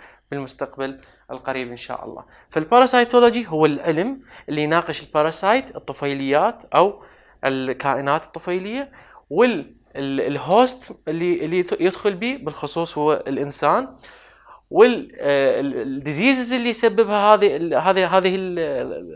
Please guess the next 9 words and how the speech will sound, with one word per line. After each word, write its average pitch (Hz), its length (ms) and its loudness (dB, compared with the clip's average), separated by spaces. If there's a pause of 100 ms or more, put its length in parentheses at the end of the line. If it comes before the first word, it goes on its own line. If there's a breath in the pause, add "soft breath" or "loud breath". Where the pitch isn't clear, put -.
(120)
الطفيليات، 185 680 0 (340 soft breath)
والعلاج 151 500 2
مال 127 220 -4
هذه 123 180 -6
الطفيليات، 120 680 -14 (360 soft breath)
تمام؟ 165 280 2
أو 151 220 -2
كيفية 151 440 -6
التخلص 139 580 -10